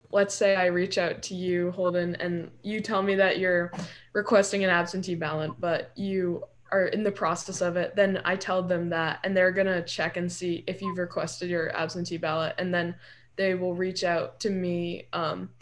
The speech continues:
saying, "Oh, he hasn't requested it yet, like, can you remind him?"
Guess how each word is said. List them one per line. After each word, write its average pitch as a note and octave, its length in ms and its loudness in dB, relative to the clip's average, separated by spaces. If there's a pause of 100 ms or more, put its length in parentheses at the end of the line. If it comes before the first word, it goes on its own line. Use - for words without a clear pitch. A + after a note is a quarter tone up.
(240)
saying, F3 480 -2
"Oh, F#3 160 4
he F3+ 180 -4
hasn't F3+ 400 -2
requested F#3 520 -4
it E3+ 100 0
yet, E3 420 -2
like, F3 220 -8
can F#3 180 -4
you F3 140 0
remind E3 400 -2
him?" - 320 -10